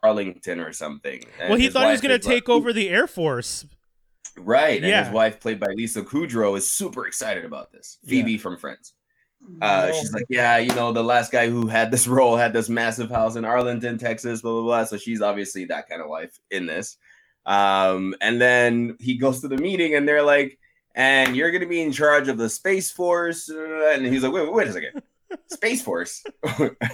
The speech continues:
Speaker 1: What's the Space Force?" And then they get into the Space Force and what it's for. And he's embarrassed to be a part of something so stupid. You, like, he's, it's, it's something that's apparent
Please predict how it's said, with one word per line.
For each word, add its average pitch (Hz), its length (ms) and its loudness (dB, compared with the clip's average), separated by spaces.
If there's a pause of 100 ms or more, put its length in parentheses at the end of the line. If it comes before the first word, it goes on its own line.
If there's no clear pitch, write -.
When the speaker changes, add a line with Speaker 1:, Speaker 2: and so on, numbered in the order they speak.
(340)
Speaker 1:
What's 190 200 2
the 214 100 -4
Space 311 360 0
Force?" 208 220 -2
And - 120 2
then - 100 2
they 120 100 0
get 120 180 2
into 117 180 2
the 104 80 -4
Space 139 320 -2
Force 131 280 -2
and 113 100 -2
what 113 140 2
it's 104 140 -4
for. 135 360 2 (220)
And 123 260 2
he's 156 260 -4
embarrassed 123 960 2 (680)
to 117 80 -8
be 131 140 4
a 120 100 2
part 131 360 4
of 113 220 -2
something 123 640 -2
so 110 320 -6
stupid. 104 540 -6 (200)
You, 113 120 -12 (100)
like, 113 200 -4
he's, 120 240 -6
it's, 117 300 -8
it's 117 160 -8
something 123 320 0
that's 104 160 -8
apparent 131 460 -2